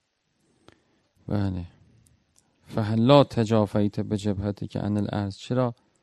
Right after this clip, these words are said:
پیشانی خود را از زمین دور نمی‌داری؟ "ولم تشوه خلقک"، چرا صورتت را زشت کردی؟ بله. و بعد ادامه داره، میگه پیغمبر می‌فرماد که هر کس از در فریب با خدا درآید، خدا هم او را فریب دهد.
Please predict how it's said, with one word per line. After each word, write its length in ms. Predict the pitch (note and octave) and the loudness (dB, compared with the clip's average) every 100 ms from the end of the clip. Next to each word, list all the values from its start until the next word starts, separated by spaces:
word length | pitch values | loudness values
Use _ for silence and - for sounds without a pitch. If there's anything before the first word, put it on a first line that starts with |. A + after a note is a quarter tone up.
| _ _ _ _ _ _ _ - | _ _ _ _ _ _ _ -12
پیشانی 420 | - A2 A2 A#2 | -10 -4 0 0
خود 280 | A#2+ A#2+ - | -2 -4 -2
را 60 | G#2+ | -2
از 140 | G#2 | 0
زمین 320 | G2+ A2 A#2+ | 0 -2 -4
دور 220 | G#2+ B2 | -6 -4
نمی‌داری؟ 680 | A#2 C3 A#2 G2 F#2 E2+ G2 | -2 0 0 -2 -4 -8 -10
"ولم 320 | G2+ G#2+ A#2+ A2 | -4 0 0 0
تشوه 540 | - A2 A2+ G2 G#2 | -4 -4 -4 -2 -4
خلقک"، 500 | G2+ G#2 G2 G2 G2+ | -6 -6 -6 -4 -8
چرا 220 | - A#2 A2+ | -6 -4 -4
صورتت 580 | - A2+ A#2 A#2 - | -4 -4 -4 -6 -6
را 120 | A#2 A#2 _ _ _ _ _ - | -10 -12 _ _ _ _ _ -12
زشت 360 | G2 G#2+ F#2+ - | -4 -2 -2 -8
کردی؟ 360 | F2+ E2+ - _ _ _ _ _ _ _ _ _ _ _ _ _ _ _ _ _ _ _ _ _ _ _ _ | -10 -10 -14 _ _ _ _ _ _ _ _ _ _ _ _ _ _ _ _ _ _ _ _ _ _ _ _
بله. 400 | A2+ G#2 G2 F2 - - _ _ _ _ _ _ _ _ _ _ _ - _ _ _ _ _ _ _ _ _ _ _ _ - - - | -4 -2 -2 -6 -10 -20 _ _ _ _ _ _ _ _ _ _ _ -20 _ _ _ _ _ _ _ _ _ _ _ _ -12 -10 -6
و 100 | B2 | -4
بعد 240 | B2 D3+ C#3 | 0 0 2
ادامه 380 | B2 B2+ C#3 | 0 2 2
داره، 220 | D#3 D#3+ D#3 | 4 4 4
میگه 240 | D3+ C#3+ | 2 0
پیغمبر 480 | C3 C3+ C3 C3 D3 | -2 0 0 2 2
می‌فرماد 440 | D3 C3 C3 C#3+ | 2 0 0 0
که 120 | - | 0
هر 140 | C#3+ D3+ | 0 0
کس 260 | - D3+ | 0 -2
از 160 | C3 A#2 | -2 -2
در 160 | C#3+ D3 | 0 -2
فریب 440 | - A#2+ D3 C#3 | -4 -2 -2 0
با 140 | A#2 | 0
خدا 320 | A2+ A#2+ A#2 A#2 | 0 -2 -2 -2
درآید، 480 | A2+ A2+ A#2 C#3+ | -2 -2 -2 -4
خدا 300 | - B2 B2 | -4 -4 -2
هم 140 | C3 C3+ | -2 -2
او 100 | C3 | 0
را 120 | B2+ | -2
فریب 380 | - A2 F#2+ F2 | -2 -4 -4 -8
دهد. 260 | F2 F2+ | -14 -16